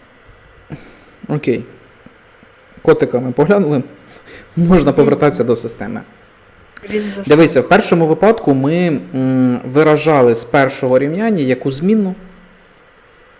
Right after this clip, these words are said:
Speaker 2: Ігрек.
Speaker 1: Ігрек через ікс. В
Speaker 2: Так.
Speaker 1: другому варіанті, а,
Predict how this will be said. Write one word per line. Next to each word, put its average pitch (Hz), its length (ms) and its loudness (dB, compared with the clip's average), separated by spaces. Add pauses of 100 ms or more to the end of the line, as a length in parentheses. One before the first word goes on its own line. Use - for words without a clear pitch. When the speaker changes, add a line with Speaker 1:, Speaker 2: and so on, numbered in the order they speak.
(1160)
Speaker 2:
Ігрек. 214 540 -8 (420)
Speaker 1:
Ігрек 185 360 2
через 143 380 0
ікс. - 240 -10 (920)
В - 40 -20
Speaker 2:
Так. 190 140 -6
Speaker 1:
другому 226 400 6
варіанті, 135 540 0 (220)
а, 135 260 -2